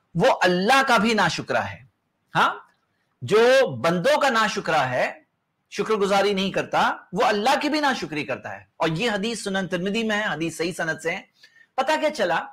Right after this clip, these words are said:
कि अगर किसी का जिंदगी जीने का तरीका ये है नाशुक्री, what is नाशुक्री? नाशुक्री क्या है? कि अल्लाह के कितने एहसान हैं, और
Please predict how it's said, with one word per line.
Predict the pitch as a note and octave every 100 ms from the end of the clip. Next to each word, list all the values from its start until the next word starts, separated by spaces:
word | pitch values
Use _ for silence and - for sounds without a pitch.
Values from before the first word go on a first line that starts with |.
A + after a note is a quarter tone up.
| _ _ _ -
कि |
अगर | A#3 A3+ C#4+
किसी | C#4 - C#4
का | C#4+ C#4+
जिंदगी | F#3+ G3+ A#3 C4
जीने | G#3+ B3+ C4
का | C4
तरीका | B3+ A#3 A#3 B3+
ये | B3
है | A#3+ C4+
नाशुक्री, | A3 A3+ B3 - G#3+ G3
what | F3+ C4
is | D#4 A#3+
नाशुक्री? | B3+ B3+ A3 G3 G#3+ - - _ _ _ _ _ _ -
नाशुक्री | D4+ D#4 D#4 D4 C4+
क्या | G3 E3+
है? | E3+ A3+ _ _ _ _ _ _
कि | B3
अल्लाह | A3+ B3+
के | C4 B3+
कितने | A3 A3+
एहसान | A#3 A3 F#3+ F3+
हैं, | D#3+ F3 - _ _ _ _ _ -
और | G3+ A3 A#3 A3+ -